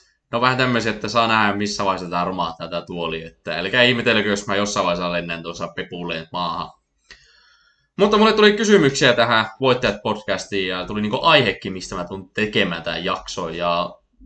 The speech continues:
sellainen kysymys kuin, mikä on elämän merkitys ja miksi pitäisi tavoitella menestystä? Tai miksi tavoitella menestystä? Ne on niinku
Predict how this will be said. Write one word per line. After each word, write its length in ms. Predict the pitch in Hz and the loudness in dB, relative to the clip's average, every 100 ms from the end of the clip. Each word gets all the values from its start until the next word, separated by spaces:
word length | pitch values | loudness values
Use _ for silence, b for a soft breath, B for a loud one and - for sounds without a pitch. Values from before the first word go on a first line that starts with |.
| - | -16
sellainen 440 | - 175 151 120 110 | -2 2 4 4 2
kysymys 440 | 120 110 98 95 | 2 0 0 -4
kuin, 320 | - 95 90 - b b b b _ | -6 -6 -6 -14 b b b b _
mikä 400 | 151 175 170 123 | 0 4 6 6
on 160 | 113 120 | 4 4
elämän 540 | 139 131 113 98 90 90 - | 4 4 4 0 -4 -8 0
merkitys 1000 | 120 123 101 - 90 98 95 - - _ | 6 8 6 -6 -6 -6 -6 -8 -12 _
ja 160 | 110 104 | -2 0
miksi 720 | 107 127 131 - 101 92 - _ - | 2 0 -2 -2 -2 -2 -16 _ -8
pitäisi 380 | 101 98 92 | -2 -2 -2
tavoitella 480 | 110 101 90 85 82 | -2 -2 -2 -4 -6
menestystä? 880 | 85 95 92 82 - - - 85 - - | -4 -4 -4 -6 -10 -14 -12 -14 -10 -6
Tai 100 | 95 | -2
miksi 600 | 113 113 - 101 - _ | -2 -2 -8 -8 -10 _
tavoitella 460 | 113 107 90 85 | -2 0 0 -2
menestystä? 920 | 85 92 87 82 - - - 95 - _ _ _ _ _ _ _ _ _ - B B B B B | 0 0 0 -4 -12 -16 -6 -6 -6 _ _ _ _ _ _ _ _ _ -20 B B B B B
Ne 40 | - | 0
on 40 | |
niinku 400 | 127 127 - - | 4 2 0 -12